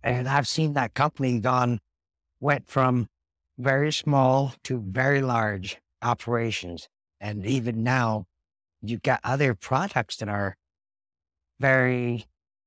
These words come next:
as we adapt to new things, as we innovate, we're, we were one of the first to use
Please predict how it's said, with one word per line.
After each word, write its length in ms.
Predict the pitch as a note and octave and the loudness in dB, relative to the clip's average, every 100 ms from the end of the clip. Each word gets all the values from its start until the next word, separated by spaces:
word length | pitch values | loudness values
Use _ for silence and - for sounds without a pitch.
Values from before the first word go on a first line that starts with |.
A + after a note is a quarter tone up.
| _ _ | _ _
as 240 | C3 C3 B2 | -2 -2 0
we 240 | C3+ C3 | 0 2
adapt 540 | A#2 F2 C3+ B2+ - | -2 -2 0 0 -2
to 120 | - B2+ | -4 -2
new 240 | A#2 B2+ | 0 -2
things, 280 | A2+ B2 A2+ | 0 0 0
as 160 | G#2+ | -2
we 160 | A2+ A#2 | -2 0
innovate, 460 | C#3 D3+ A2+ A2 G#2+ | 2 2 0 -4 -2
we're, 180 | A#2 | -2
we 180 | A2 D3+ | 0 0
were 280 | F3+ C3 A#2+ | 2 2 2
one 160 | A#2+ C3 | 2 0
of 80 | |
the 60 | A2 | -2
first 340 | - C3 A#2+ | -2 -2 -2
to 80 | - | -2
use 500 | A#2+ B2 A2+ - - | -2 -2 -4 -8 -14